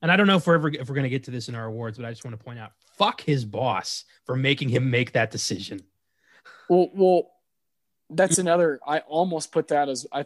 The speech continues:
Speaker 2: the Tarantino, I like to give it to a tighter, a tighter piece of the, the screenplay.
Speaker 1: Mm-hmm.
Speaker 2: But there, there's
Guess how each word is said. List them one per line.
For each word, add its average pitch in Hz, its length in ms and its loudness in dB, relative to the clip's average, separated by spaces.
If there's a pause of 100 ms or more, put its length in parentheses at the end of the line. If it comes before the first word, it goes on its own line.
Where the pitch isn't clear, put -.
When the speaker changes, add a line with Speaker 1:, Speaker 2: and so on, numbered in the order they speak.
(840)
Speaker 2:
the 165 80 -4
Tarantino, 226 520 2
I 156 40 4
like 160 260 4
to 180 100 -2
give 160 180 2
it 151 140 -2
to 135 240 0
a 120 80 2
tighter, 151 640 -2
a - 60 -18
tighter 156 360 -2
piece - 320 -4
of 143 120 -4
the, 127 240 -4
the 127 80 -12
screenplay. 156 720 0
Speaker 1:
Mm-hmm. - 440 -14
Speaker 2:
But 139 160 2
there, 185 340 4
there's 180 380 4